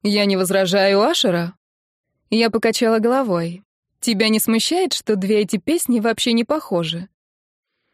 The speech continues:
Я закончила загружать посудомойку, пока Чейз передвигал обратно мебель. Мы переглядывались всё время, пока занимались каждый своим.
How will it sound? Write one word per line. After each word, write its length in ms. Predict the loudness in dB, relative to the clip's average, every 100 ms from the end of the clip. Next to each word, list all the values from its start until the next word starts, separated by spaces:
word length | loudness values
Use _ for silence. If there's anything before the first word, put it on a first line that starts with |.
| _ _ _ -2
Я 180 | 0
закончила 520 | 0 0 0 0 0 -2
загружать 460 | -2 -2 -2 -2
посудомойку, 760 | -2 -4 -2 0 2 0 0 -4
пока 360 | -4 -2 -2 -2
Чейз 360 | -2 -2 -4
передвигал 560 | -4 -4 -2 -2 0 0
обратно 400 | 0 -2 -2 -2
мебель. 440 | -2 -4 -8 -10 -16 _ _ _ -4
Мы 180 | -2
переглядывались 760 | -2 -2 0 0 0 0 -2 -4
всё 260 | -4 -2 0
время, 320 | 0 0 -2
пока 240 | -2 -2
занимались 520 | -2 0 0 -2 -4
каждый 340 | -4 -4 -4 -6
своим. 600 | -4 -4 -4 -4 -8